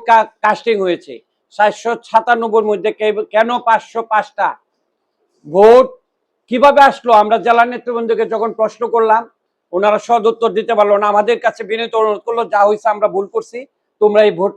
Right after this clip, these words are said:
মেনে নেও।" আমাদের প্রার্থীরা তারপরেও মেনে নিছে জেলার প্রতি আস্থা রেখে। শফিকুল আলম রাজন এরকম ছয়টা কারণ দেখিয়ে আমাদের ভারপ্রাপ্ত চেয়ারম্যান বরাবরে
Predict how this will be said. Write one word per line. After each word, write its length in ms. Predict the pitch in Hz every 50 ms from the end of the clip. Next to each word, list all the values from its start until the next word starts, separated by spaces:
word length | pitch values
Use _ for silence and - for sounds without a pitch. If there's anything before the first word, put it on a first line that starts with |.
| -
মেনে 280 | 202 202 208 214 208 196
নেও।" 240 | 180 151 139 120 - _ _ _ _ _ _ _ _ _ _ -
আমাদের 340 | 185 202 220 233 240 247
প্রার্থীরা 540 | 247 - 240 240 226 233 - 226 233 233 247
তারপরেও 560 | 254 - 247 233 220 185 - 240 214 240 247
মেনে 240 | 240 233 233 226 226
নিছে 240 | 220 214 208 196 196
জেলার 340 | 147 208 202 208 214 220 214
প্রতি 240 | 214 214 208 - 214
আস্থা 320 | 196 185 - - - 185
রেখে। 260 | 180 180 175 - 139 131 123
শফিকুল 360 | - - 226 196 226 214 214
আলম 280 | 220 220 214 220 220 196
রাজন 440 | 208 220 202 175 208 196 208 254 254 - _ _ _ _ _ _
এরকম 500 | 208 220 233 254 254 214 254 247 226 -
ছয়টা 380 | - - 240 240 240 240 233 226
কারণ 360 | 233 240 233 233 240 233 220
দেখিয়ে 360 | 214 220 214 214 233 247 247
আমাদের 340 | 226 202 208 214 185 226 208
ভারপ্রাপ্ত 480 | 170 180 208 208 208 233 226 226 -
চেয়ারম্যান 460 | 220 - - 220 214 214 220 220 220 202
বরাবরে 540 | 220 220 220 214 202 214 196 202 240 294